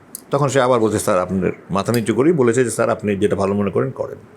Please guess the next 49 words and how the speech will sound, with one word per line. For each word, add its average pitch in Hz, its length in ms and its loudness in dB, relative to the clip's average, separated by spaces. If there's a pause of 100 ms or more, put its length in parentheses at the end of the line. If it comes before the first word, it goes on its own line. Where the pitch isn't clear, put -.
(200)
আমার 151 100 2
সাথে 165 180 4
এটা 165 80 4
নিয়ে 160 200 4
জেনারেল 143 240 2
ওয়াকারের 143 280 2
কথা 151 200 2
হয়েছে 104 220 4
প্রথম 120 280 0
দিন, 127 140 2 (580)
তেসরা 151 260 2
সেপ্টেম্বর, 131 400 2
তার 135 160 2
অফিসে 139 340 2
সে 127 140 0
আমাকে 123 200 0
এইভাবে 139 180 4
হাত 151 120 2
জোর 170 140 6
করে 123 160 4
বলেছে। 92 300 0 (120)
কর্নেল 113 260 2
হাসিনুর 113 500 0
রহমান 113 240 0
খানকে 104 400 -2
যখন 101 440 2 (340)
ইউনিফর্ম 135 280 4
পরা 139 100 4
অবস্থায় 123 340 2
অপহরণ 117 360 0
করা 101 180 2
হয়েছে, 90 320 -2 (200)
কর্নেল 107 320 2
জাহিদকে 120 500 0
করা 110 240 2
হয়েছে, 90 420 -2 (380)
মেজর 110 240 2
জিয়াকে 135 600 2
মিথ্যা 123 260 0
মামলা 120 300 0
দিয়ে, 110 240 2
তো - 240 -6
এই 180 160 2
সমস্ত 190 460 2
অফিসারকে 151 1120 2
এই 139 80 2
সমস্ত 151 280 2
বিপদে 127 360 4
যারা 117 200 2